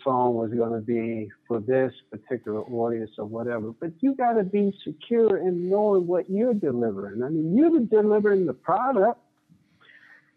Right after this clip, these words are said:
If you go to the store and buy trash bags, you don't expect to put trash in it and then it falls out the bottom with holes in 'em. You have to say, "Hey, I am convinced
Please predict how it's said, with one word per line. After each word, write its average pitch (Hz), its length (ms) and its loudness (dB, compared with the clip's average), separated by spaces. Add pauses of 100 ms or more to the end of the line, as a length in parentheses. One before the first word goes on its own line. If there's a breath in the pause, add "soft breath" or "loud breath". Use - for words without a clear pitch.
(580 soft breath)
If 233 260 4 (300)
you 254 200 2
go 247 180 4
to 220 60 4
the 196 140 0
store 220 300 4
and 185 100 0
buy 208 220 2
trash 262 420 2 (140)
bags, 147 420 2
you 277 80 4
don't 311 220 4
expect 226 460 -4
to 175 40 -8
put - 300 -2
trash 220 420 0
in 226 160 0
it 180 80 4
and 175 180 -2
then 190 140 4
it 170 220 0
falls 185 320 4
out 175 200 0
the 131 60 -4
bottom 190 480 0
with 151 160 -2
holes 220 440 2
in 175 140 2
'em. 226 220 -2 (920)
You 254 680 2 (100)
have 196 300 2
to 160 200 2 (200)
say, 160 420 4
"Hey, 127 440 -2 (840)
I 220 220 2
am 170 160 4
convinced 135 680 -2